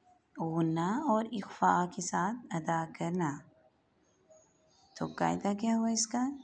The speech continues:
नून साकिन या नून तनवीन के बाद बा आ जाए तो वहाँ इक़लाब होगा, यानी किस किस के बाद बा आ जाए, या नून साकिन हो या नून तनवीन हो, तो उसके बाद बा आ जाए तो वहाँ पे इख्फा, इक़लाब होगा।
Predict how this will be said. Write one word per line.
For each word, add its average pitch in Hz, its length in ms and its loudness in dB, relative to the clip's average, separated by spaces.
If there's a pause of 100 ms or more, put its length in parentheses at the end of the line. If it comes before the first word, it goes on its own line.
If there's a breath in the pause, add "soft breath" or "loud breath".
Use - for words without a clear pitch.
नून 175 260 0
साकिन 190 480 0
या 220 100 0
नून 170 240 -2
तनवीन 165 380 -4
के 160 160 -6
बाद 170 180 -2 (120)
बा 175 360 2
आ 220 160 0
जाए 175 520 -4
तो 170 80 -2
वहाँ 185 380 0 (480 loud breath)
इक़लाब 175 640 4
होगा, 147 600 -2 (100)
यानी 156 260 0
किस 170 200 -2
किस - 200 -2
के 185 140 -4
बाद 180 220 0
बा 165 120 0 (120)
आ 170 140 0
जाए, 208 280 -2 (580 loud breath)
या 175 160 2
नून 175 260 0
साकिन 170 460 0
हो 202 220 -2
या 240 180 2
नून 190 240 2
तनवीन 160 540 -2
हो, 151 260 -6 (600 loud breath)
तो 175 80 -6
उसके 180 340 -4
बाद 175 300 0
बा 160 120 0
आ 165 300 0
जाए 175 380 -2 (160)
तो 202 80 -2
वहाँ 165 220 -2
पे 175 160 -6 (260)
इख्फा, 165 600 -4
इक़लाब 175 540 -2
होगा। 147 460 -8